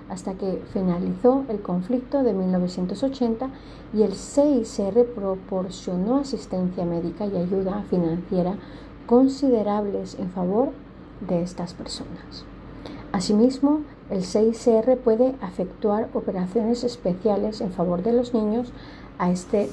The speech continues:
respecto. Cabe señalarle el programa asistencial para orfanatos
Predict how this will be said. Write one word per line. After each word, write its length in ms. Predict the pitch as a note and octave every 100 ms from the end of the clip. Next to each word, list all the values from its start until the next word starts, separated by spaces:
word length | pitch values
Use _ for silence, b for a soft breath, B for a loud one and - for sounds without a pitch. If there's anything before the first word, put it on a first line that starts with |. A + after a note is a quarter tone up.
| -
respecto. 600 | F3+ - - D3 - - - - - - - - - - - - - - - - - - - - -
Cabe 200 | A#3+ D4
señalarle 680 | - C#4 G#3+ G3 F#3 F#3 F3+ - - - - - - - B B B B B -
el 100 | G#3+
programa 520 | G3 F#3+ G#3 A3+ A#3+ -
asistencial 920 | F#3+ - - - F#3 E3+ - C4 C4 - - - -
para 360 | F#3+ F3 E3+ - - - - - -
orfanatos 880 | F#3 F#3 E3 E3+ G#3 - G3 -